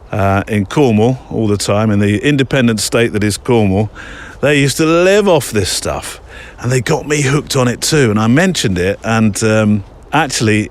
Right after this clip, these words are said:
um, <laughs> my wife bought me some for, for, uh, for Christmas. This little pa-, I opened it up, and this little packet, I thought, Oh, where did you get that from?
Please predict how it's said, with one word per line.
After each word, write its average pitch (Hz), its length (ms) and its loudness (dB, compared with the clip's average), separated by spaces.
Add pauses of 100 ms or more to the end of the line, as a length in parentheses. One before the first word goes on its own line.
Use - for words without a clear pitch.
um, 110 300 0 (160)
<laughs> - 520 -12
my 135 160 2
wife 131 360 0
bought 107 200 -2
me 98 80 -2
some 98 300 0
for, 101 280 0 (560)
for, 104 420 0
uh, 107 140 2
for - 140 -6
Christmas. 101 600 -4 (300)
This 135 140 -2
little 139 240 2
pa-, 135 220 -2
I 120 200 2
opened 143 240 0
it 113 60 0
up, 117 180 0
and 110 80 -4
this 113 160 0
little 110 180 2
packet, 113 380 -4
I 110 80 -2
thought, 135 140 -4
Oh, 202 540 -2 (120)
where 208 260 -2
did 202 240 -4
you 202 100 -2
get 196 320 -4
that 208 280 0
from? 220 520 2